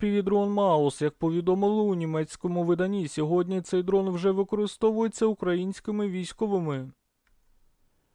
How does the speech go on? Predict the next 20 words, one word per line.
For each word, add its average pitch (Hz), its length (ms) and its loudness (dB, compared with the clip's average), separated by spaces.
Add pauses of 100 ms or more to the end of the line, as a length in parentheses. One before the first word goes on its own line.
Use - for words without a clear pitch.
(220)
Платформа 202 580 -2
Маус — 185 460 2
універсальний 202 800 -2
квадрокоптер, 208 800 0
призначений 147 760 0
для 143 160 2
виконання 175 480 0
як 180 140 -2
розвідувальних, 202 720 0
так - 220 -2
і 175 40 0
ударних 180 520 0
завдань, 185 440 0
включно 180 580 -4
з 135 60 -4
використанням 196 800 -2
його 180 320 2
як 151 180 2
дрона 180 340 -2
камікадзе. 151 840 -2